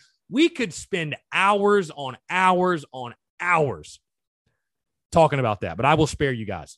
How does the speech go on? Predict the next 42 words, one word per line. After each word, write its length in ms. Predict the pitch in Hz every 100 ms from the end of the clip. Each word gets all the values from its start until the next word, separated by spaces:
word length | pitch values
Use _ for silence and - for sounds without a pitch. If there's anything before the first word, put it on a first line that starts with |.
| _
here 140 | 127
on 80 | 113
this 180 | 104 -
Monday. 240 | 92 78
But 80 | 85
again, 220 | 123 170 - _ -
a 120 | 180
very 300 | 170 240 277
successful 920 | - 214 - - 233 226 - 208 196 165
N 140 | 190
F 200 | 196 156
L 180 | 175 160
draft 320 | 151 160 156
with 60 | 139
the 60 |
Gamecocks. 500 | 147 156 160 151 -
You 100 | 131
love 240 | 127 160 147
to 60 |
see 220 | 110 151
it. 20 | 143
And 80 |
again, 260 | 131 143 127
really, 200 | 151 170
really 160 | 165 135
great 220 | 147 -
for 60 |
the 80 | 131
University 360 | 147 143 139 135
of 80 | -
South 260 | 139 131
Carolina 240 | 135 131 - _ _ _
and 200 | 170 175
the 60 | 165
program 800 | - - 262 247 147 101 90 85 _ _ -
as 160 | 139
Shane 440 | - - 175 175 139
Beamer 300 | 156 151 139
looks 240 | 131 -
to 100 | 113
sell 360 | - 190 202 202
it 160 | 196